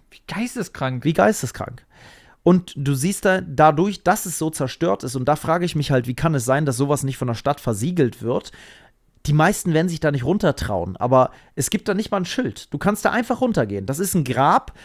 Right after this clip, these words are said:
Speaker 2: und dahinter ist eine Wendeltreppe.
Speaker 1: Ja, kennen wir.
Speaker 2: Einfach, ja, nur, nur, dass es keine Erhöhung gibt. Da ist ein Grabstein und dann eine Wendeltreppe.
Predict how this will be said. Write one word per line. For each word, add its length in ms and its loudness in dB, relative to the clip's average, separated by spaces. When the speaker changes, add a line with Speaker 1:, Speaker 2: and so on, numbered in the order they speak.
Speaker 2:
und 160 0
dahinter 300 2
ist 100 -6
eine 80 -2
Wendeltreppe. 600 -2
Speaker 1:
Ja, 220 4
kennen 180 0
wir. 140 -2
Speaker 2:
Einfach, 260 2
ja, 240 6
nur, 200 6
nur, 300 2
dass 140 4
es 140 -8
keine 320 0
Erhöhung 360 0
gibt. 200 -4
Da 40 -2
ist 160 -6
ein 80 0
Grabstein 600 0
und 220 -2
dann 120 4
eine 100 -4
Wendeltreppe. 640 -2